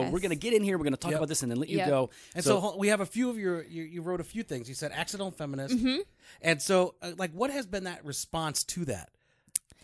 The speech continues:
Speaker 3: Like, that's kind of the thing we want, we want to
Speaker 1: The
Speaker 3: discuss
Speaker 1: response,
Speaker 3: first.
Speaker 1: yeah.
Speaker 3: Yeah.
Speaker 1: Um, it's been good. It's been, it's been well received by, um, people in the church who want to see how feminism has impacted our understanding of womanhood
Speaker 3: Mm-hmm.
Speaker 1: primarily. So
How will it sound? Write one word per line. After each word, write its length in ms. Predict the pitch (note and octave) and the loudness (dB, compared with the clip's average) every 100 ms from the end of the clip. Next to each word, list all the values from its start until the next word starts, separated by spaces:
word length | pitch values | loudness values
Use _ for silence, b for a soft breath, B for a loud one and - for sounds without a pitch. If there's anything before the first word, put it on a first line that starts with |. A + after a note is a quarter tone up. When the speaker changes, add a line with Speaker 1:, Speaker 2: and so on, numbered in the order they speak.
| - | -8
Speaker 3:
Like, 100 | C#3 | 0
that's 160 | G#3+ | 0
kind 160 | - G#3+ | 2 0
of 60 | F3 | -2
the 40 | |
thing 180 | C#3+ E3 | -2 0
we 80 | D3+ | 0
want, 200 | C#3+ C#3+ | -2 -4
we 140 | C#3+ | -4
want 240 | C#3 C3 B2 | -2 0 10
to 60 | |
Speaker 1:
The 60 | B3+ | 10
Speaker 3:
discuss 220 | - C#3 | 10 8
Speaker 1:
response, 440 | A#3+ A#3+ A3 G#3 - | 6 8 4 2 -2
Speaker 3:
first. 120 | - | 2
Speaker 1:
yeah. 300 | A#3 A#3+ G3+ | 6 6 6
Speaker 3:
Yeah. 180 | A2+ G2 - - | 2 -2 -8 4
Speaker 1:
Um, 480 | A#3 A3+ F#3 E3+ F#3 b b b b b b _ | 8 8 4 -4 -10 b b b b b b _
it's 200 | B3+ - | 6 10
been 180 | G#4 F#4 | 8 10
good. 240 | C4 C4 | 10 10
It's 160 | C#4 - | 8 6
been, 360 | C4+ B3 A#3 - - | 6 6 0 -4 -2
it's 200 | E3 - | -2 4
been 380 | A#3+ A3 G#3 G3+ | 4 6 2 6
well 140 | F#3+ | 6
received 500 | F#3 F#3+ G3+ F#3+ F3+ - | 6 0 -2 -2 -2 2
by, 360 | F3 E3+ E3+ | 4 6 2
um, 540 | - E3 D#3+ D#3 F3 F3+ _ _ _ _ _ _ - - | 0 -2 -2 -4 -8 -12 _ _ _ _ _ _ -12 2
people 380 | A3+ A3 G#3 F#3 | 4 8 8 8
in 120 | F#3 | 6
the 100 | F#3+ | 2
church 320 | F#3 F#3+ - | 4 2 2
who 320 | - G3 F3 E3 | 4 4 6 2
want 240 | F3+ E3 | 0 0
to 80 | G3+ | -2
see 140 | - G#3 | -2 0
how 140 | G3 | 0
feminism 640 | - G3 F3+ F3+ G3 F#3 F#3 | 0 -4 -2 -2 -2 -2 -2
has 280 | F#3+ F3+ - | -2 -4 -4
impacted 520 | F#3 F3+ F3+ - F#3+ | -6 -2 -4 -2 0
our 80 | F3 | 0
understanding 540 | F#3 F3+ G3 F#3 F#3 | 0 -2 -4 -4 -4
of 140 | F3+ F3+ | -4 -2
womanhood 480 | F3 F#3 G#3+ G#3+ | -2 0 2 2
Speaker 3:
Mm-hmm. 120 | G#3 - | 0 -2
Speaker 1:
primarily. 580 | G#3 G3+ G#3 G#3+ A3 | 0 2 2 2 0
So 360 | A3+ A#3 G3 | 0 4 4